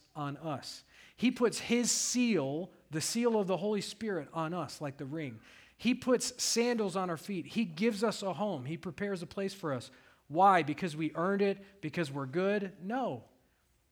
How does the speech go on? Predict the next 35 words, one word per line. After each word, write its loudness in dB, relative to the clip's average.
It's -6
because 0
we 0
needed 0
someone -4
to -10
save -2
us -4
from -8
our -6
sins. -12
Jesus 2
finishes -2
the -8
parable -6
with -6
his -8
life. -16
And 0
what 4
he 0
wanted 0
for -8
the -4
Pharisees -4
and -6
the -6
disciples -4
and -10
the -6
tax -6
collectors -10
and -10
the -8
sinners -10